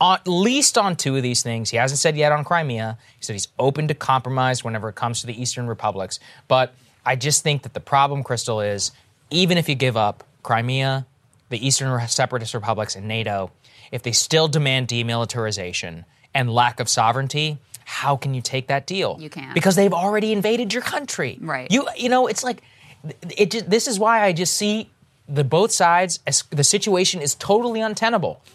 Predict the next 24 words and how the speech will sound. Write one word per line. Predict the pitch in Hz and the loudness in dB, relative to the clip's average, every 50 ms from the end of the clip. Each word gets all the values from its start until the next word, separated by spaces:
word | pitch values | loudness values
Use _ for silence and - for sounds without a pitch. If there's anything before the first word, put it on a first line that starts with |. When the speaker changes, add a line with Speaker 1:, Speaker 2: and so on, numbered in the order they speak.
| _ _ _ _ - | _ _ _ _ -4
Speaker 1:
And | 147 - | -2 2
somebody | - 185 202 214 233 226 | 4 4 6 6 6 6
has | 208 214 175 | 4 4 4
gotta | 165 214 208 202 | 4 4 4 4
win. | 180 202 247 233 180 110 92 90 - _ _ _ _ _ - _ - | 2 2 2 2 2 0 -4 -10 -14 _ _ _ _ _ -12 _ -2
And | 147 165 | 0 2
I | 165 160 | 2 4
don't | 185 226 247 - - _ _ _ - | 4 4 2 2 -4 _ _ _ -4
say | - - 202 202 | 0 2 4 6
that | 208 208 180 139 135 | 6 4 4 2 0
glibly, | 131 143 190 233 196 151 139 127 117 | 0 2 2 2 2 2 -2 -2 0
but | 107 135 120 - - | 0 -2 -2 -4 -6
winning | - 113 113 147 202 247 262 220 175 175 185 185 - _ _ - | -10 -2 2 2 4 4 4 2 2 0 -2 -4 -8 _ _ -8
means | 127 135 175 202 208 208 202 202 190 - - - _ _ _ _ _ _ _ _ - | -2 2 4 4 4 4 4 2 2 2 0 0 _ _ _ _ _ _ _ _ -2
a | 117 113 - - - - - | -2 -2 -4 -6 -16 -18 -14
tremendous | - - - 151 143 139 139 143 156 175 185 185 175 151 127 113 - | -10 -4 0 0 2 2 2 2 2 4 2 2 2 0 -2 -2 -2
loss | 117 107 92 85 - | -2 -2 -4 -4 -6
of | 92 - - | -12 -14 -12
life. | 58 - - - - - _ - | -14 -14 -14 -16 -20 -20 _ -2
Like, | - - 123 - _ _ _ _ _ _ _ | 0 0 0 -2 _ _ _ _ _ _ _
we're | - 123 165 190 185 | -2 2 4 4 4
really | 170 175 175 170 165 | 6 4 4 4 4
not | 151 139 127 117 | 2 2 0 -2
prepared, | - 110 98 110 95 87 85 85 | -4 -8 -8 -6 -6 -6 -6 -8